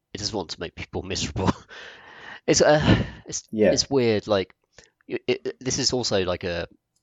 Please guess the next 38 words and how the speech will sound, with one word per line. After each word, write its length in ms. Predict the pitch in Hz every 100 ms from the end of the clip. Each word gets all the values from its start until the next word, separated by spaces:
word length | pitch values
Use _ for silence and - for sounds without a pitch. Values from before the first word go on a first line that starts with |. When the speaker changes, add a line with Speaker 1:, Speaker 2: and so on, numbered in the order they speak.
| _ _ _
Speaker 1:
going 220 | 113 92 85
even 200 | 101 82
deeper, 380 | 90 85 92 73 _ _ _ -
deeper 220 | 101 92
into 200 | 90 87
what 160 | 82 -
games 220 | 95 80
are 60 | 87
actually 220 | 78 90
for. 440 | - 95 90 123 - - - - _
Um, 300 | 107 95 90
I 80 | 85
think, 180 | 101 90
like, 100 | 90
the 80 | 92
way 160 | 85 - _ -
people 380 | 107 90 80
approach 300 | 82 104 -
games, 260 | - 80 -
that 200 | 85 -
they 100 | 98
want 120 | 87
to 60 | -
play 140 | 92
a 40 | 85
game 200 | 85 80
to 120 | -
be 60 | 85
entertained 580 | 85 - 87 87 82 - -
and 140 | 85 -
ul-, 120 | 92 90 _ _
Speaker 2:
Mm. 80 | 113
Speaker 1:
ultimately 320 | 98 - 80
feel 240 | 82 98 85
powerful 440 | - 90 - 92
or 280 | 85 87 73
have 120 | 90
fun. 260 | - 92 98